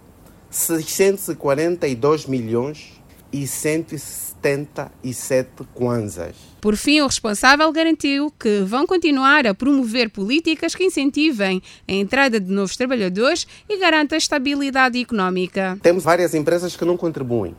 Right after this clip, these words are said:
Speaker 1: mas ainda assim os números dão-nos este conforto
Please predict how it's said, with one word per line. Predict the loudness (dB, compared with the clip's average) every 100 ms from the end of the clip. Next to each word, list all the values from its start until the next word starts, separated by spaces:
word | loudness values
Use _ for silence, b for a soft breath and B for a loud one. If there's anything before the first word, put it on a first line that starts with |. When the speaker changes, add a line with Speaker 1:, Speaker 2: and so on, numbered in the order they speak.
| -20 -12 -6
Speaker 1:
mas | -2
ainda | 2 2 2
assim | 0 -2 -2 -2 -6 -20 -12 -4
os | -4 2
números | 4 6 4 0 -8 -18 -20 -20 -20 -20 -8
dão-nos | 0 4 4 2 -2
este | -4 -6
conforto | -6 -6 -4 -2 -2 -2 -10 -20